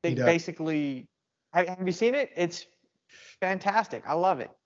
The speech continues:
Speaker 1: Yeah.
Speaker 2: I, I haven't seen the video, but I know he talks about it in the book. Um, 'kay, and
Speaker 1: Yeah,
Speaker 2: I,
Speaker 1: it's
Speaker 2: I
Speaker 1: really
Speaker 2: think
Speaker 1: good.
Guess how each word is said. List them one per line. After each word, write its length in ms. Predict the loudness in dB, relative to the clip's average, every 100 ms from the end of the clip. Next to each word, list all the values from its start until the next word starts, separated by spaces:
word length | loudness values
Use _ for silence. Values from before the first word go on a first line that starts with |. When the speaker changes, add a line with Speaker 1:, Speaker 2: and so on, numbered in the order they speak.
| _
Speaker 1:
Yeah. 180 | -10 -2
Speaker 2:
I, 140 | -2 -2
I 60 | -2
haven't 280 | 0 0 -2
seen 200 | 0 0
the 60 |
video, 220 | 2 2
but 100 | 2
I 40 | 2
know 120 | 2
he 60 | 0
talks 280 | -2 -4 -4
about 220 | -6 -6 -10
it 40 |
in 100 | -8
the 60 | -8
book. 420 | -4 -4 -6 -10 _
Um, 460 | -4 -2 -4 -8 -16 _ _ _
'kay, 200 | 0 0
and 180 | 0 -4 -6 -12
Speaker 1:
Yeah, 100 | -16 _ _ -12
Speaker 2:
I, 40 |
Speaker 1:
it's 100 | 2
Speaker 2:
I 20 |
Speaker 1:
really 120 | 6 6
Speaker 2:
think 100 |
Speaker 1:
good. 140 | 6